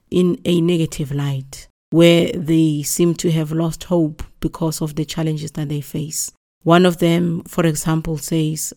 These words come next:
"I have left my job and went to study. But then life was good when I was working. And now that I am no longer working, things are too difficult. It is a struggle to make ends meet.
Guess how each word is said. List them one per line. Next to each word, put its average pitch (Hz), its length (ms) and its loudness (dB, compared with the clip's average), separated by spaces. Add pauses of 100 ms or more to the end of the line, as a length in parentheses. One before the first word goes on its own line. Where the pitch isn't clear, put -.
"I 165 220 0
have 156 440 -2 (200)
left 165 340 4
my 160 160 2
job 151 420 -4 (140)
and 151 220 -2
went 151 220 -2
to - 100 -10
study. 143 540 -6 (260)
But 165 100 4
then 165 240 4
life 185 240 2
was 180 160 -2
good 165 300 -2
when 160 200 0
I 175 160 -2
was 147 200 -4
working. 151 420 -6 (320)
And 165 180 4
now 190 260 4
that 175 260 0
I 165 100 -2
am 165 300 0
no 170 100 2
longer 160 320 0
working, 151 540 -2 (240)
things 180 420 2
are 156 360 -2
too 170 180 -4
difficult. 160 800 -10 (140)
It 175 120 6
is 165 100 6
a 165 80 0
struggle 151 640 -2 (280)
to - 100 -2
make 175 260 2
ends 160 300 -2
meet. 147 460 -4